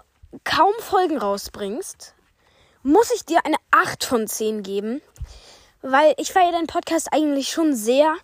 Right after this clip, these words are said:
aber du bringst halt überhaupt keine Folgen mehr raus und das hat mich schon echt traurig gemacht.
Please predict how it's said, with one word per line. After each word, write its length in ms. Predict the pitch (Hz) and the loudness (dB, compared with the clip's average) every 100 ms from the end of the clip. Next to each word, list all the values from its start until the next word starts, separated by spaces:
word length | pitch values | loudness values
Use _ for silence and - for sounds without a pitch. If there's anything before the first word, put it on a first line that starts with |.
| _ - - - | _ -20 -20 -6
aber 120 | 240 | -2
du 60 | 262 | 0
bringst 240 | 277 349 | 2 4
halt 120 | 349 277 | 4 4
überhaupt 280 | 311 339 | 2 0
keine 200 | - 320 | 0 -2
Folgen 260 | - 370 370 | 2 2 2
mehr 120 | 262 | 2
raus 220 | 240 247 | 0 0
und 100 | 262 | -4
das 160 | 240 - | -8 -4
hat 140 | 285 | -4
mich 200 | 262 247 | -4 -6
schon 320 | - 294 254 - - - - - | -4 -2 -4 -6 -16 -20 -20 -6
echt 200 | 240 247 | -4 -4
traurig 380 | - 233 226 240 | 0 0 0 -4
gemacht. 360 | 202 208 262 | -6 -6 -8